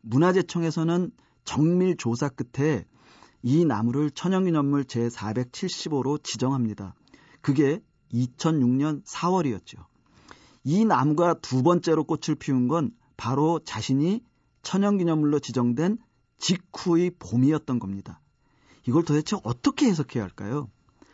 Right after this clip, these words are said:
아무리 과학의 시대라고 하지만, 과학만으로는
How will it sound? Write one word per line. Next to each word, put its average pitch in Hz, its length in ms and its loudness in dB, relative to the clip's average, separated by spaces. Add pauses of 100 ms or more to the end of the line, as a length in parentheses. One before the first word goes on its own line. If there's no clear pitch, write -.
(240)
아무리 147 320 2
과학의 156 480 2
시대라고 135 460 -2
하지만, 135 440 0 (380)
과학만으로는 135 960 2